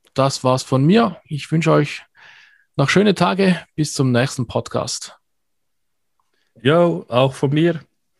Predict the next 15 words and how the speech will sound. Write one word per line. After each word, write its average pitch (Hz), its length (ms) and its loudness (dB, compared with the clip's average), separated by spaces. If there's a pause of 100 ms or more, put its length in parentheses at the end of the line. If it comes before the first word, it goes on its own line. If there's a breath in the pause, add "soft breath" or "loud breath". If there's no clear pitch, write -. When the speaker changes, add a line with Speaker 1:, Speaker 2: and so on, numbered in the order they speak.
(1040 soft breath)
Speaker 2:
Wir 117 60 -4
freuen 151 300 2
uns 143 120 -4
auf 135 120 -4
den 135 140 0
nächsten 180 420 0 (220 loud breath)
Motorrad-Podcast 143 1200 -2
mit 160 260 0
euch. 147 440 0
Seid 131 400 -4
ho-, 120 160 -4 (240)
hoffentlich 147 400 -2
dabei 123 420 0
und, 110 400 0
äh, 98 300 0